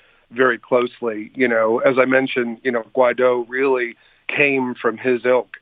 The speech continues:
and was mentored by Leopoldo. And I think that's one thing that has given him broader recognition and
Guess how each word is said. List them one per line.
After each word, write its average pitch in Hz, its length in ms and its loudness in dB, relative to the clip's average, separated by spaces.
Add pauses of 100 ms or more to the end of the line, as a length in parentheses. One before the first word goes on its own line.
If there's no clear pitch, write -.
and 143 240 2
was 151 180 2 (160)
mentored 131 600 -6 (140)
by 110 440 -6
Leopoldo. 120 760 -8 (100)
And 123 340 0
I 143 100 2
think 147 180 -2
that's 127 240 -2
one 135 260 0
thing 120 220 -6
that 117 100 -4
has 113 140 -10
given 120 260 -2
him 117 280 -4 (420)
broader 135 920 -2
recognition 123 760 -6
and 117 220 -6